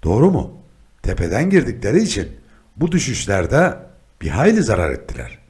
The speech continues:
Bunun tek çaresi ne? Tek çaresi sabır beklemektir. Sabrederseniz para kazanırsınız. Ha, çoğu coinler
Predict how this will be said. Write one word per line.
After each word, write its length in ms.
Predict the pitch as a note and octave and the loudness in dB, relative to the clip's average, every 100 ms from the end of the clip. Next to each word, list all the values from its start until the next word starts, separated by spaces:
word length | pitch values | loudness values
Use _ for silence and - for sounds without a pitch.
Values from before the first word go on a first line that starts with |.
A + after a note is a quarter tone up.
| _ _ _ _ _ _ - | _ _ _ _ _ _ -4
Bunun 280 | A#2+ F#3+ | 0 2
tek 180 | F#3+ A3 | 2 4
çaresi 480 | G#3+ G3+ E3 B2+ C#3 | 4 4 4 2 -2
ne? 280 | F3 - - | -2 -6 -2
Tek 220 | D3+ D#3 | -2 0
çaresi 400 | D3+ B2+ G#2+ D3 | 0 0 -2 -6
sabır 320 | - A2 F3+ F3 - | -4 0 0 -2 -8
beklemektir. 800 | G2+ F#2 F#2 C#3 F#3 E3 - - _ _ _ - - _ _ _ _ _ _ _ _ | -10 -8 -4 -4 -4 -6 -6 -12 _ _ _ -20 -20 _ _ _ _ _ _ _ _
Sabrederseniz 880 | - G#2 A2 A2 B2 A3 A3 G#3+ E3 | -6 -4 -2 0 4 6 6 2 2
para 200 | C3+ A#2 | 0 0
kazanırsınız. 800 | F#2 E2+ C2+ - - - - - _ _ _ _ _ _ _ _ _ _ _ _ _ | -2 -6 -6 -10 -16 -18 -20 -20 _ _ _ _ _ _ _ _ _ _ _ _ _
Ha, 200 | G#2+ A2+ - - _ _ - - _ - - | -6 -6 -8 -20 _ _ -20 -20 _ -20 -4
çoğu 380 | - D#3+ F#3 - | 4 8 8 6
coinler 520 | D#3+ D#3+ D#3+ F3+ | 4 4 4 4